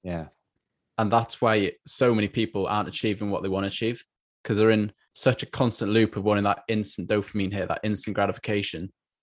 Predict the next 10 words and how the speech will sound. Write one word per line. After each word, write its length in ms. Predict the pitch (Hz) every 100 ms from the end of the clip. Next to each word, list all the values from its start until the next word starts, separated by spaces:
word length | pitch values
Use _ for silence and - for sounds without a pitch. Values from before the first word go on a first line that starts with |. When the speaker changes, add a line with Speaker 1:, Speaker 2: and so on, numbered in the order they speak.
| _
Speaker 2:
that 80 | 107
we've 160 | 104 113
lost 260 | 113 -
the 120 | 107
art 220 | 104 101 92
of 100 | -
doing 260 | 101 95
hard, 380 | 98 104 92 92 -
boring 260 | 101 92 95
things. 460 | 90 98 131 147